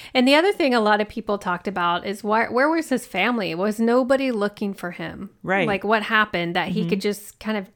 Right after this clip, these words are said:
Speaker 1: disappear for a few months and, and nobody, you know, put a word out to, to find him? But apparently, and this is maybe part of his personality, is that he had not spoken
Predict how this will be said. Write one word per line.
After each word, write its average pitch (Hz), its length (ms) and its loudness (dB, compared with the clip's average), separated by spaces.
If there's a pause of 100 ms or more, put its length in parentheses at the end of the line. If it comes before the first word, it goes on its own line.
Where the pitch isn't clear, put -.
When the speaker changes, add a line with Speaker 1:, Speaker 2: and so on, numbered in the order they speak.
Speaker 1:
disappear 214 840 -2
for 170 400 -4
a 202 100 -4
few 226 200 -4
months 196 400 0
and, 175 360 -4
and 190 200 0
nobody, 185 640 0 (400)
you 208 120 -4
know, 175 140 -2
put 196 180 -2
a 185 80 4
word 175 260 0
out 175 320 2
to, 175 320 -4 (140)
to 190 120 -6
find 185 400 0
him? 175 300 -2
But 180 300 4 (320)
apparently, 233 640 2
and 196 120 -2
this 220 160 -4
is 220 140 -2
maybe 220 240 0
part 196 240 0
of 185 80 -6
his 185 160 -8
personality, 175 840 -6
is 165 280 -10
that 165 300 -2
he 220 220 -6
had 220 160 -2
not 196 240 -4
spoken 185 760 -4